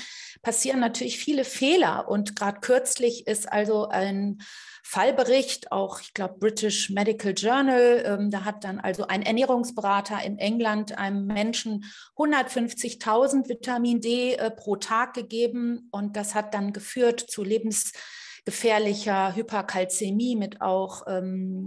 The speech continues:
wirklich, äh, schrecklichen Folgen.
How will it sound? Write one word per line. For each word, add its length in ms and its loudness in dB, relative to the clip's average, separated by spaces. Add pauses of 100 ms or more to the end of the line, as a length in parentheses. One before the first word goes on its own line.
(160)
wirklich, 520 -4 (800)
äh, 180 4
schrecklichen 840 2
Folgen. 640 4